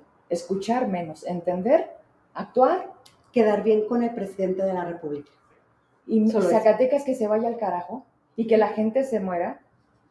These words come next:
Speaker 1: A ver, espérame, es co-, es como, como querer quedar bien con el amigo que viene de otro estado y aquí tu casa toda tirada. ¿Con qué fin? ¿Hasta cuándo?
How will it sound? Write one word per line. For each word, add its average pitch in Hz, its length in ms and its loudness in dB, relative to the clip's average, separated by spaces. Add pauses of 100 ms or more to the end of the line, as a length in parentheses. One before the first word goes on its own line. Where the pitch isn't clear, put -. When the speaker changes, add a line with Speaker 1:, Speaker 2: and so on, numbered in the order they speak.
(280)
Speaker 1:
A 214 80 -8
ver, 226 140 -2
espérame, 214 640 -8
es 233 140 -10
co-, - 140 -12
es 277 120 -8
como, 330 440 0
como 220 220 0
querer 240 280 -4
quedar 277 220 0
bien 269 220 -2
con 269 140 -2
el 202 120 -6
amigo 226 500 -4
que 214 80 -8
viene 226 260 -4
de 240 60 -6
otro 233 180 -8
estado 220 500 -8 (340)
y 202 100 -4
aquí 240 640 -4
tu 233 80 -8
casa 233 400 -6
toda 226 320 -6
tirada. 220 540 -4 (360)
¿Con 240 240 -2
qué 285 140 -2
fin? 269 420 -2
¿Hasta 220 360 -8
cuándo? 247 560 0